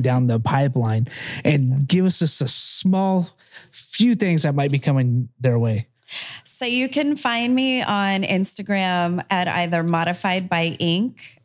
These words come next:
Speaker 2: Uh, that's a new page that I just added. Uh, Modified by Ink is my new reality, uh, lifestyle show that is coming out. My co-host on the show is Queen Rock One, as well as I have a few other Ink Master artists,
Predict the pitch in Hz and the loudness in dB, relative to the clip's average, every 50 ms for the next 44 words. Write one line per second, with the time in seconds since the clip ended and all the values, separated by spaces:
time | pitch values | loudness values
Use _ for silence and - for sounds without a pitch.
0 | _ - 180 170 165 160 160 160 160 - - 175 180 175 - - 180 175 170 170 | _ -2 -2 0 0 0 -2 -2 -4 -4 -4 -4 -4 -2 -4 -4 -2 -2 -2 -2
1 | 170 - - 170 165 160 175 - - - - - 160 160 160 180 175 - - 98 | -2 -4 -4 -2 -2 -2 -2 -4 -4 -4 -4 -2 -2 -2 -2 -2 -4 -4 -4 -4
2 | 160 151 160 165 180 190 202 - - _ _ _ - - _ _ _ _ _ 196 | -4 -2 -2 -2 -2 -4 -6 -10 -18 _ _ _ -20 -20 _ _ _ _ _ 0
3 | 190 185 180 170 180 196 196 202 202 220 196 196 196 196 185 185 - - 180 175 | 0 2 0 0 0 0 0 0 -2 -2 -2 0 0 0 -2 0 0 0 0 0
4 | 175 160 - - 160 170 175 170 165 165 - 196 185 170 165 165 170 170 175 175 | -2 -4 -4 -4 -2 0 0 -2 -2 -2 -2 0 0 0 2 0 2 2 2 2
5 | 175 180 175 175 170 165 165 160 160 160 160 165 160 160 160 160 - 196 - _ | 0 0 0 0 0 0 0 0 0 0 0 0 0 0 -2 -2 -4 -6 -4 _
6 | 185 165 156 156 151 139 - - - - 185 175 175 175 175 - - - - 160 | 0 0 0 0 -2 -4 -4 -6 -4 -2 -2 0 0 0 -2 -2 -4 -2 -2 -2
7 | 156 151 147 147 147 147 - - - 175 160 143 143 160 214 226 - _ _ _ | -2 -2 -2 -2 -2 -2 -2 -2 -2 -2 -2 -2 -2 -2 -4 -6 -10 _ _ _
8 | 175 165 160 156 156 160 - - 170 160 165 165 - - - - 165 160 160 160 | -2 0 0 0 -2 -4 -4 -2 -2 0 0 0 -2 -4 -6 -6 -2 -2 0 0
9 | 160 151 147 151 160 165 - 170 160 156 156 156 - - - 170 165 156 170 170 | 0 0 0 0 0 -2 -2 -2 0 0 0 -2 -4 -4 -2 -2 0 0 0 -2
10 | 165 165 - - - - 165 165 160 165 - - - 175 170 160 156 156 - - | 0 -2 -4 -4 -4 -2 -2 0 0 0 -2 -2 -2 -2 -2 0 0 -2 -2 -2
11 | 160 165 - - - - 165 160 160 160 160 170 165 - 175 170 165 165 165 175 | -2 -4 -4 -6 -4 -2 -2 0 0 0 0 -2 -4 -4 -2 -2 0 0 0 0
12 | 190 226 226 - - - - - - _ _ - 196 190 185 185 180 170 170 175 | 0 -2 -4 -6 -14 -20 -20 -20 -20 _ _ 0 0 0 0 0 0 0 0 0
13 | 175 170 175 175 165 170 165 - - 180 170 160 156 151 156 156 - 156 160 - | 0 0 0 0 0 -2 -4 -2 -2 0 0 0 0 0 0 0 0 -2 -2 -2
14 | - - 165 156 147 - - - - 87 - - 156 151 151 156 156 151 - - | -4 -4 -2 -2 -2 -2 -4 -4 -6 -6 -4 -2 -2 -2 -2 -2 -2 -2 -2 -4
15 | - - - - | -4 -6 -8 -10